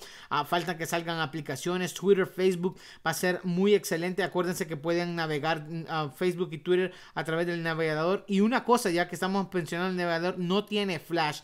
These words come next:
Ah, entonces, ah, va a ser algún problema porque solo trabaja con H T M L cinco.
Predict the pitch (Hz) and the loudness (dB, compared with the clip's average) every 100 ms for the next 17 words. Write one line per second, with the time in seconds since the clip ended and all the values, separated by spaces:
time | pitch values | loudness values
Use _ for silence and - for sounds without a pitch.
0 | - 175 170 170 170 143 175 170 180 156 | -6 2 4 4 2 -2 -2 0 -2 0
1 | 156 170 156 175 175 180 175 165 196 190 | 2 2 6 4 4 2 2 0 0 0
2 | 170 170 190 156 151 135 151 175 170 175 | 0 2 0 -2 -6 -4 -2 0 0 0
3 | 160 165 165 170 151 156 165 160 160 160 | 0 0 -2 -2 -4 -4 -4 -6 -6 -4
4 | 160 160 151 - 180 202 208 | -4 -4 -6 -4 -6 -4 -6